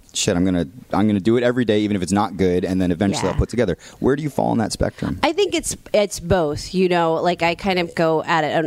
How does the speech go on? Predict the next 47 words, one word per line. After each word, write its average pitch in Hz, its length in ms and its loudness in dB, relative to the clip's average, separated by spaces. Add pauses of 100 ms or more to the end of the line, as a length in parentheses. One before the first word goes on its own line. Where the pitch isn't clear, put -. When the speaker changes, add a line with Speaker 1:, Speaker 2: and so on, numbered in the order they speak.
(100)
Speaker 2:
a, - 40 0
a 180 40 4
lot, 170 360 2
a 180 80 0
lot 156 260 2
of 160 120 -6
ways. 156 300 0
The, 190 340 0
you 226 140 2
know, 185 180 2 (300)
there's 202 180 0
certainly 240 560 2
these 175 260 -2
dumb 190 360 2
jokes 175 320 0
that 180 120 2
I've 175 160 2
been 180 120 0
telling 196 340 2
for - 240 0 (380)
over 254 320 4
thirty 180 340 0
years 165 340 2
Speaker 1:
<laughs> - 260 0
Speaker 2:
that - 120 4
have 196 140 2
no, 214 400 4
never, 196 320 4
ever 185 260 0
gotten 170 240 2
a - 20 2
laugh. 160 260 2 (300)
But 208 160 4
yet 220 240 6
I 202 180 4
still, 247 680 4
I'm 214 180 4
like, 220 200 4
"There's 185 180 2
something 202 260 2
there. 262 260 2 (260)
I'm 226 220 4
still - 200 2
<laughs> - 20 -2
gonna 359 140 4 (240)
do 440 120 8 (120)
it." 359 120 2